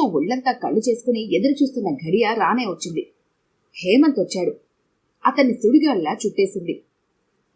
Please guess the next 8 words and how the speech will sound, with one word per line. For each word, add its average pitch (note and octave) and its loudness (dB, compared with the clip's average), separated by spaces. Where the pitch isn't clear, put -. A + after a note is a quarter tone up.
తను C#4 2
పడ్డ G#3 -2
విరహం A3+ 2
వర్ణించింది. F3 -2
"నీకు G#3 0
లేదా?" A3 4
అని C4+ 2
నిలదీసింది. F#3+ -2